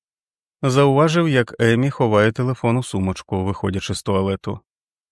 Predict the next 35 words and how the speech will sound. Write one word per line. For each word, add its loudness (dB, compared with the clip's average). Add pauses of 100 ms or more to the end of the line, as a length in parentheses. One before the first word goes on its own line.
(240)
Цікаво, 0
чи -2
не 2
позвонила 2
вона 0
подрузі, 0
аби 2
повідомити, 2
що -4
побачення 0
з -6
Д 0
Н 0
К 0
парою 0
йде -2
добре. -8 (1200)
Найімовірніше, 2
вона 2
належала 2
до -2
тих 0
дев'яносто 0
двох 0
відсотків, 0
що 0
відчував 2
потяг 0
до 2
своєї 0
пари 2
на 2
першій -2
же -2
зустрічі. -10